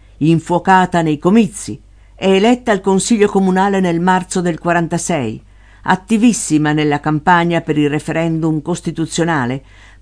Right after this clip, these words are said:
partecipa assieme a Tina Anselmi come delegata per la mozione repubblicana al primo congresso nazionale della D C e nella costruzione del movimento.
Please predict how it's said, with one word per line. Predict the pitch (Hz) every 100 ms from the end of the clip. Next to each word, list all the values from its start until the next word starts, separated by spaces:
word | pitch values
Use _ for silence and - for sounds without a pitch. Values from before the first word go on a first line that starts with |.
| -
partecipa | 185 180 240 214 - 156 147
assieme | - 196 190 175 156
a | -
Tina | 147 220 202
Anselmi | 165 165 - 185 196 190 180 - - -
come | 202 196
delegata | 170 208 185 185 196 202 202
per | 190 160
la | 156
mozione | 160 156 - 196 180
repubblicana | 160 170 151 151 147 170 185 175 - -
al | - 151 143
primo | 220 233 214
congresso | 196 180 190 175 180
nazionale | 170 175 - 170 175 175
della | 165 175 165
D | 175
C | - 117 - - - - - - -
e | 185 202
nella | 233 240 220
costruzione | 226 226 - 208 - 208 214 208
del | 170 170 170
movimento. | 202 202 156 85 - - 131